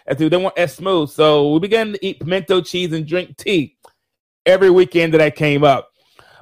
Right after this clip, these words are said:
Uh, and I began to notice that our conversations changed. Our conversations moved from a kind of a quick,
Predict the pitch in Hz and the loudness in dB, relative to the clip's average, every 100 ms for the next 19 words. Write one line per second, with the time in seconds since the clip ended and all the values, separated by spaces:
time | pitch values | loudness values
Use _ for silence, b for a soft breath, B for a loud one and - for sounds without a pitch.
0 | - 180 165 190 226 349 330 330 214 202 | 0 2 2 0 0 0 0 0 0 2
1 | 208 190 165 - 160 - 160 160 - 170 | 4 4 0 -2 -2 0 0 0 -2 -2
2 | 170 151 147 - 139 - 208 226 - _ | 0 -2 -4 -4 -6 -6 -10 -12 -20 _
3 | - 160 123 107 - _ _ _ _ - | -8 -6 -8 -12 -20 _ _ _ _ 0
4 | 190 190 233 226 - 214 196 170 180 196 | 2 2 0 0 0 -2 -2 -4 2 2
5 | 196 170 175 170 - 151 143 131 - _ | 2 -4 -2 0 2 2 2 -2 -8 _
6 | _ - 180 156 - - 180 202 | _ -4 0 0 -2 0 2 2